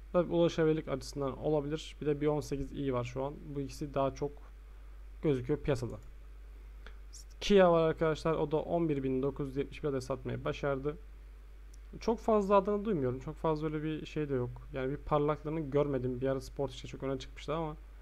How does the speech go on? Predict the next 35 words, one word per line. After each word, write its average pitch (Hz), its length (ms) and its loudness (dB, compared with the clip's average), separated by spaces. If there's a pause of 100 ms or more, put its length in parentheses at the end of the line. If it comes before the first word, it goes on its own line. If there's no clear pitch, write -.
(280)
şu - 300 2
an 160 340 4
Kia'yı 147 340 2
herhangi 143 480 0
bir 139 200 -2 (100)
araçla 139 280 -2
öne 139 300 -4
çıktığını 156 280 -6
görmedim. 131 640 2 (200)
O 127 80 -2
yüzden 123 300 0
bir 120 40 -6
şey 139 160 -8
diyemiyorum. 113 360 -2 (1300)
Honda 170 400 8
var 156 160 10
arkadaşlar. 151 680 2
Listenin 143 680 -2
belki 131 320 2
de 139 300 2 (500)
on 151 220 2
sekizinci 131 480 2
ve 127 40 2
on 143 220 2
dokuzuncu 131 400 2
aracı 135 260 6
olması 123 280 4
lazım. 131 360 4 (800)
On 170 220 10
bir 143 160 4
bin 156 200 0 (160)
elli 143 240 2
altı 147 200 2
adet 135 160 2
sattı. 151 580 -4